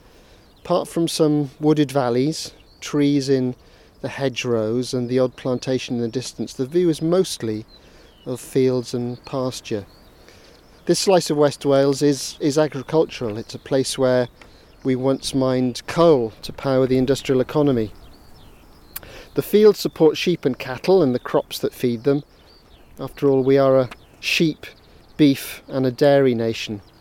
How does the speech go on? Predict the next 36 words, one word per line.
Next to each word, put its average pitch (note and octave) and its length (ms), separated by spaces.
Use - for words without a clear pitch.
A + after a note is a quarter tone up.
The E3 80
haze F#3+ 400
over E3 180
Port - 260
Talbot, E3 520
which - 180
I D3 60
can C3+ 180
also D#3 280
see B2+ 260
from A#2+ 220
here, C3 240
reminds C#3+ 480
me D3 100
that C#3+ 180
for D3 100
some, C3 440
Wales C#3+ 320
is C3+ 140
also C3+ 560
a - 60
steel C#3 340
nation. A2+ 460
Now, A#2 260
wouldn't C3+ 280
it - 60
be D3 100
great B2+ 440
if - 140
we C3 80
could - 320
also C3 320
be B2+ 160
a B2 40
forest B2+ 560
nation? G#2+ 380